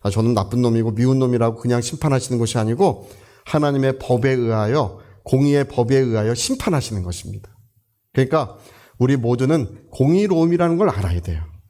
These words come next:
여러분, 하박국서 아시나요? 하박국서? 예, 소-, 소선서의 하박국서가 있는데 이 하박국이라는 사람은 기본적으로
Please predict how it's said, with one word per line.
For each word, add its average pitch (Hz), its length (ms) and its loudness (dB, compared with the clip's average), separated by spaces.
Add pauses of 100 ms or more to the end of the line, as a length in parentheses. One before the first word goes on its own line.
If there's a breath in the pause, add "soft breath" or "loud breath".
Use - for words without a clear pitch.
(140)
여러분, 131 200 2
하박국서 190 840 -2
아시나요? 113 320 -6
하박국서? 160 800 -4 (300 loud breath)
예, 110 60 4
소-, 160 200 0
소선서의 151 800 0
하박국서가 135 680 -2
있는데 104 420 0 (400 loud breath)
이 123 40 2
하박국이라는 165 640 0
사람은 156 280 0
기본적으로 143 800 0